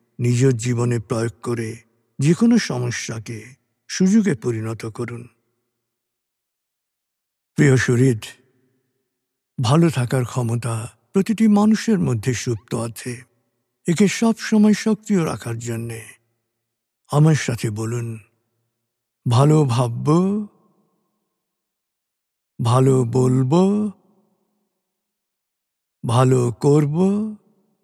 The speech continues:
ভালো থাকব। ভালো ভাবব,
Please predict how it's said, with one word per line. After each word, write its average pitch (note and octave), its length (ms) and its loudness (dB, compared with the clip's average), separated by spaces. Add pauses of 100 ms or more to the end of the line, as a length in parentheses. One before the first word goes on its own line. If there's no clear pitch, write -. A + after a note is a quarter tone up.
(1700)
ভালো A#2 380 2
থাকব। A2 460 -10 (2500)
ভালো C#3 440 4
ভাবব, B2 460 -2